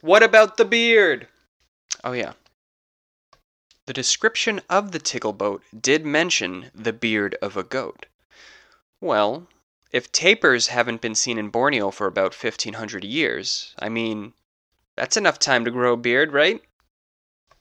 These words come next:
Perhaps this was a new species of tapir.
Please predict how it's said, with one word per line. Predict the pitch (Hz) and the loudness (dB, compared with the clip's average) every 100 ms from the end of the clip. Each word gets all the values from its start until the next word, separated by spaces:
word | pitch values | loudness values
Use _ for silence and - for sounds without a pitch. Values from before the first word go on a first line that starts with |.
| _ | _
Perhaps | - 117 107 113 131 - | -8 -6 2 4 4 0
this | - 135 139 | -4 -2 -2
was | 131 | -2
a | 135 | -2
new | 135 143 | -2 -2
species | - - 214 254 - 85 62 - | -2 -2 0 0 0 -2 -4 -4
of | 104 - | -4 -2
tapir. | 104 85 50 - | -2 -4 -8 -10